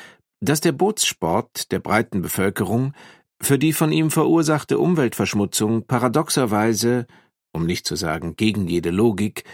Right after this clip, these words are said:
erheblich stärker stigmatisiert wird als der gehobener Schichten, der als ökologischer Sport gilt, in dem ausschließlich erneuerbare Ressourcen verwendet werden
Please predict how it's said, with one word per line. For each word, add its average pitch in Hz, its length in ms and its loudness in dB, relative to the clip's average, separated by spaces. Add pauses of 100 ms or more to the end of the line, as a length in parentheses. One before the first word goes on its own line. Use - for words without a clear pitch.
(400)
erheblich 113 640 -2
stärker - 580 -2
stigmatisiert 76 920 -6
wird 98 300 -2 (640)
als - 640 2
der 123 400 4
gehobener 139 600 2
Schichten, 85 640 -4 (460)
der 120 220 2
als 117 220 -2
ökologischer 117 640 2
Sport - 420 -2
gilt, 117 340 0 (520)
in 123 140 2
dem 127 220 2
ausschließlich 127 1040 0
erneuerbare 98 960 0
Ressourcen 92 600 0
verwendet 95 560 -2
werden 101 420 0